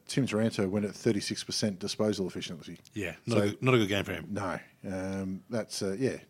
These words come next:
Speaker 1: not that great at all. Um,
Speaker 2: <laughs>
Speaker 1: but, uh, you know, uh, there's still a lot to be said, um, for Luke Hodge down back and marshalling that, uh, back line. Um, it's amazing to think he retired two years ago.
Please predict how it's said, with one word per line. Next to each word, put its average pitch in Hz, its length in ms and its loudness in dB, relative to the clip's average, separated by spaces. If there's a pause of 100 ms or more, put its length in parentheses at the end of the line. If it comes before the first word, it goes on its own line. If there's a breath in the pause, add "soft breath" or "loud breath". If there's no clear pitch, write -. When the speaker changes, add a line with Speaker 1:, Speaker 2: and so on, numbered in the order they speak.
Speaker 1:
not 196 100 -2
that 143 120 0
great 131 180 4
at 135 60 2
all. 160 200 4 (540 loud breath)
Um, 120 440 4
Speaker 2:
<laughs> - 540 -16 (420)
Speaker 1:
but, 123 260 2
uh, 127 140 8
you 131 160 6
know, 127 300 6
uh, - 180 0 (400)
there's 135 140 2
still 185 200 6
a - 20 12
lot 131 200 8
to 120 60 -4
be 107 60 2
said, 107 240 2 (120)
um, 101 320 4
for 104 160 2 (140)
Luke 107 260 2
Hodge 98 300 0
down 95 220 0
back 95 260 -2
and 95 180 -6
marshalling 95 500 -2
that, 98 240 -4
uh, 90 120 -2
back 98 240 -4
line. 87 200 -6 (460 loud breath)
Um, 107 160 0
it's 120 100 2
amazing 139 380 6
to 104 80 -6
think 123 180 2
he 113 200 4
retired 104 480 4
two 110 120 0
years 95 220 0
ago. 87 180 -6